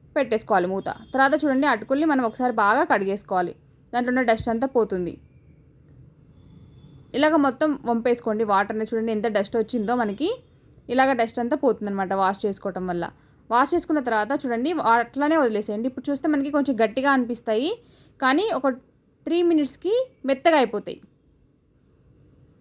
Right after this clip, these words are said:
చూడండి త్రీ మినిట్స్ తర్వాత చూపిస్తున్నాను, మనకి మంచిగా మెత్తగా నానిపోయాయి. ఇప్పుడు మనం ఏం చేయాలంటే ఇంకా కొంచెం మనకి ఇది ఏమవుతుందంటే అటుకులు ఉప్మా చేసినప్పుడు మనం తినడానికి చాలామందికి గొంతు పట్టుకుంటా ఉంటుంది, అలాంటప్పుడు మనం ఈ టిప్ పాటించవచ్చు.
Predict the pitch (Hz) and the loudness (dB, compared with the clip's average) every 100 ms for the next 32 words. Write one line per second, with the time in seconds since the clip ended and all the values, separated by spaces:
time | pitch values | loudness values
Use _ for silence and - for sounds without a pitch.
0 | _ - 262 277 370 302 262 262 262 247 | _ -2 2 2 2 2 2 2 0 -2
1 | 254 247 240 233 302 262 254 440 539 294 | -4 -4 -4 0 0 0 0 -2 0 0
2 | 240 285 277 226 - 240 247 208 202 202 | 0 2 2 0 -2 -2 0 0 -2 -4
3 | 202 262 494 - _ _ _ 311 320 359 | -2 -2 -4 -8 _ _ _ -4 0 2
4 | 302 269 262 302 247 233 247 311 302 330 | 2 2 2 2 2 0 -2 -2 0 2
5 | 302 285 320 262 247 320 247 247 262 254 | 2 2 2 2 0 -2 0 0 0 0
6 | 277 277 247 269 240 240 262 262 233 240 | 0 0 2 2 2 2 2 2 -2 0
7 | 226 240 214 277 415 508 - - - - | 0 -2 -6 -2 -2 -4 -14 -20 -10 0
8 | 311 311 269 311 349 330 269 247 247 262 | 2 4 4 4 2 2 2 2 0 0
9 | 302 254 233 277 262 262 247 240 226 208 | 0 0 0 -2 0 -2 0 0 0 -4
10 | 202 269 247 285 285 262 277 269 233 226 | -4 -2 2 2 2 0 -2 0 -2 -2
11 | 220 - 226 220 214 196 294 | -6 -2 -2 -2 -6 -6 -4